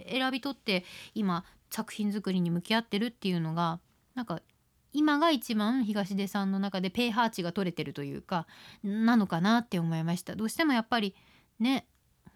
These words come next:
独特ですからね。まあ、どこで生活しても独特っちゃ独特なんですけど、日本の芸能界もまあまあなんか独特だったりするじゃないですか。ね。だ-、私も目指せ山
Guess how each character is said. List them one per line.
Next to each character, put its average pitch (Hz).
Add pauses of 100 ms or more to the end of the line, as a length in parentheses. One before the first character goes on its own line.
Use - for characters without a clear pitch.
独 196
特 269
で 370
す 392
か 247
ら 180
ね。 208
ま -
あ、 180
ど 220
こ 480
で 339
生 214
活 214
し -
て 285
も 214
独 190
特 277
っ -
ち -
ゃ 277
独 226
特 262
な 285
ん 269
で 220
す -
け 185
ど、 180
日 180
本 262
の 320
芸 330
能 349
界 226
も 175
ま 214
あ 254
ま 277
あ 254
な 214
ん 196
か 180 (320)
独 202
特 233
だ 254
っ 254
た 185
り 175
す -
る 208
じ 190
ゃ 175
な 170
い 160
で 151
す -
か。 - (840)
ね。 175 (420)
だ-、 185
私 220
も 262 (640)
目 214
指 233
せ 202 (540)
山 196